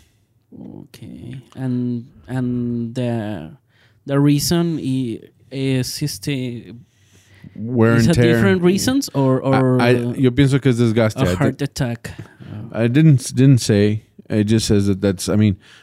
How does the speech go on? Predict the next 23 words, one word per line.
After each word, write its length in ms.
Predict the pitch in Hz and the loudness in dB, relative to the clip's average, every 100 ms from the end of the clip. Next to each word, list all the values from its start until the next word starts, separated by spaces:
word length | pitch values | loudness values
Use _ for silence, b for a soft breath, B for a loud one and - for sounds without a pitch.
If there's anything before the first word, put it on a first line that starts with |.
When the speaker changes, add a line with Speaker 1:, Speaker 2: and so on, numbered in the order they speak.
| b | b
Speaker 2:
and 100 | 131 | 2
you 80 | 147 | 4
see 160 | 143 175 | 4 4
that, 200 | 190 143 | 4 2
like, 320 | 127 107 - _ _ _ _ - | 0 -2 -18 _ _ _ _ 0
I 140 | 147 | 2
think 200 | 160 165 | 4 2
sumo 360 | - 151 165 165 | 4 4 4 4
wrestlers 600 | 165 156 165 170 165 143 | 2 2 2 4 2 0
live 240 | 127 131 127 | 2 4 4
longer 600 | 123 127 135 135 147 - b b b - | 2 4 4 4 2 0 b b b -6
than 320 | 107 110 - _ _ | 0 0 -2 _ _
professional 600 | 113 - 120 127 143 123 | -6 0 2 2 2 4
wrestlers 400 | 110 107 - 104 | 4 4 2 2
in 100 | 107 | 4
the 100 | 107 | 4
U 140 | 101 107 | 4 4
S. 320 | - - 143 - | 2 -4 -6 -4
<laughs> 880 | 226 247 - - 302 - 240 - 147 135 - | -2 -2 0 0 0 0 -2 -2 -4 -6 -20
Speaker 1:
Okay. 560 | - - - 90 123 120 - | -14 -12 -12 -10 -10 -12 -14
Speaker 2:
They 200 | 117 120 | -4 2
all 180 | 123 120 | 4 4
die. 400 | 117 117 120 113 | 2 2 2 2